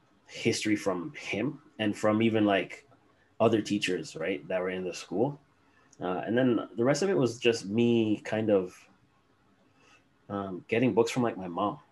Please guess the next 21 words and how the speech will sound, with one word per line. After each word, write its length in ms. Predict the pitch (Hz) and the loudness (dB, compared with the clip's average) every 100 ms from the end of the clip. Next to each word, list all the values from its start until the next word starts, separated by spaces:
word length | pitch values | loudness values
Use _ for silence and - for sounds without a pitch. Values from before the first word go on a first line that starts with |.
| _ _ - | _ _ -10
Like, 180 | 85 98 | -8 -4
my 120 | 101 | 0
mom 220 | 107 107 | 0 2
has, 160 | 110 101 | 2 2
like, 260 | 92 - - | -2 -4 -6
a 200 | 95 85 - _ _ - _ _ _ _ _ _ - | -4 -4 -10 _ _ -20 _ _ _ _ _ _ -12
historical 440 | - - 127 127 110 | -8 2 2 4 2
encyclopedia 760 | 104 107 95 - 104 101 95 | 2 -2 -2 -4 -2 0 -2
of 80 | - | -2
Jamaica. 440 | - 92 95 - - _ _ _ _ - | -6 -6 -6 -10 -14 _ _ _ _ -14
It's 160 | - 107 | -6 0
on, 100 | 107 | 0
like, 120 | 98 | 0
a 60 | |
bookshelf 440 | 87 98 - 90 90 | -2 -4 -4 -6 -6
in 60 | |
the 60 | 87 | -4
corner 260 | - 95 90 | -2 -2 -2
over 140 | 80 | -4
there. 180 | 76 67 | -8 -8
Like, 180 | 73 | -10